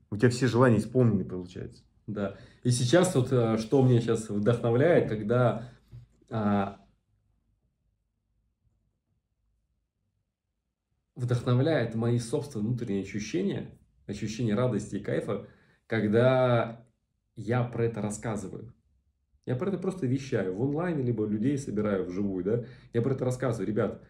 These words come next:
Speaker 2: а, как это, все ответы внутри нас.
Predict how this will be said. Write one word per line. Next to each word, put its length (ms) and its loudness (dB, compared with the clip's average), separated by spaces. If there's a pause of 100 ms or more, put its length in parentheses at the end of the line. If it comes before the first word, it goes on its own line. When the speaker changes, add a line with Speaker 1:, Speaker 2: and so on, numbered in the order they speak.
(360)
Speaker 2:
а, 680 0 (260)
как 160 -2
это, 140 -6
все 200 0
ответы 240 -2
внутри 220 -2
нас. 360 -4